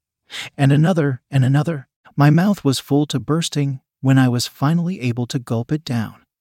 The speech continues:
He shook and shivered as I sucked him a few last times to make sure I got every drop before returning to my seat. "That was fun," I said, and he smiled at me. "Yes, it was.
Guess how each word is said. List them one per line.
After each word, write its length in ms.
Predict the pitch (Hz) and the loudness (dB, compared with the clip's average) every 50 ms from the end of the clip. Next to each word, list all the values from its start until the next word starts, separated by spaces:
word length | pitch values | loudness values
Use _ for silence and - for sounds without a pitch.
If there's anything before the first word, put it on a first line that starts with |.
| _ _ - _ | _ _ -8 _
He 140 | - 175 165 | 2 2 2
shook 300 | - - 220 254 - 233 | 2 2 0 0 2 2
and 120 | 190 143 | 2 2
shivered 400 | - - - 175 151 135 127 117 | 2 2 0 0 2 2 2 2
as 140 | 123 120 117 | 2 2 2
I 100 | 127 120 | 2 0
sucked 340 | 110 - - 147 147 - - | 0 0 -2 -4 -4 -2 0
him 140 | 160 170 | 0 0
a 60 | 165 139 | 0 -2
few 280 | - - 143 143 147 | -2 -2 0 0 0
last 320 | 147 147 139 156 165 - - | 0 0 0 -2 -2 -4 -4
times 500 | - 127 117 101 - - 113 113 - - _ _ _ - | -4 -2 -2 -2 -4 -8 -10 -10 -12 -12 _ _ _ -2
to 100 | - 151 | 2 4
make 220 | 147 143 143 123 | 4 4 4 2
sure 260 | - - - 170 160 147 | 0 -2 0 2 2 2
I 80 | 131 | 2
got 240 | 123 131 127 131 - _ - | 2 0 0 -2 -4 _ -2
every 260 | 160 165 175 202 196 | -2 -2 0 -2 -2
drop 320 | 165 143 139 139 147 - | 0 0 0 0 0 -2
before 280 | - 127 - - 135 131 | -4 -6 -2 0 0 0
returning 440 | 131 139 - - 131 113 110 120 120 | 0 -2 -2 0 0 0 0 0 -2
to 100 | - 113 | -2 -2
my 140 | 127 127 | -2 -2
seat. 380 | 131 - - 120 107 - - - _ _ _ _ _ _ _ - | -2 -2 -4 -6 -8 -10 -14 -20 _ _ _ _ _ _ _ -4
"That 180 | 135 139 170 208 | 0 0 2 2
was 160 | 208 180 - | 2 0 0
fun," 240 | - - 147 147 156 | 0 0 0 2 2
I 120 | 151 139 | 2 0
said, 420 | 139 - - 117 107 113 113 117 - _ _ _ - | -2 -2 -2 -2 -2 -2 -4 -6 -8 _ _ _ -2
and 120 | 147 139 123 | 0 2 2
he 100 | 135 131 | 2 0
smiled 520 | - - - 135 139 143 147 160 156 143 | 0 0 0 2 2 2 2 0 -2 -4
at 120 | 190 - | -6 -4
me. 300 | - 147 151 160 165 170 - _ _ _ | 0 0 0 0 0 -4 -6 _ _ _
"Yes, 340 | - 139 123 120 - - - - - | 0 0 0 0 -2 -6 -8 -6 -4
it 140 | 147 143 147 | -4 -4 -2
was. 400 | 143 123 113 - - - - | -2 -4 -4 -6 -8 -12 -14